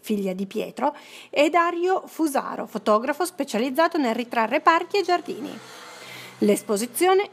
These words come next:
traccia un affascinante percorso alla scoperta della figura di Porcinai, evocando alcuni temi centrali della sua opera,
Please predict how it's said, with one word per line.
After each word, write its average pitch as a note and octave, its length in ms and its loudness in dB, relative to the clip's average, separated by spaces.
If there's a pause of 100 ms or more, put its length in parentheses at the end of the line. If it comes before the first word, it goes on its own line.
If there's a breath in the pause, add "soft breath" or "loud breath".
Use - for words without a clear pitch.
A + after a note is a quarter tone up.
traccia B3 320 0
un B3+ 80 2
affascinante D4 640 0
percorso A#3+ 520 -2
alla F#3+ 180 -2
scoperta C4 440 0
della A3+ 240 0
figura C#4+ 400 0
di C4 120 -4
Porcinai, A3+ 760 -4
evocando G#3 560 0
alcuni G3 340 -2
temi G#3 240 -2
centrali C#4 520 0
della C#4+ 220 -2
sua C4+ 300 -2
opera, - 320 -8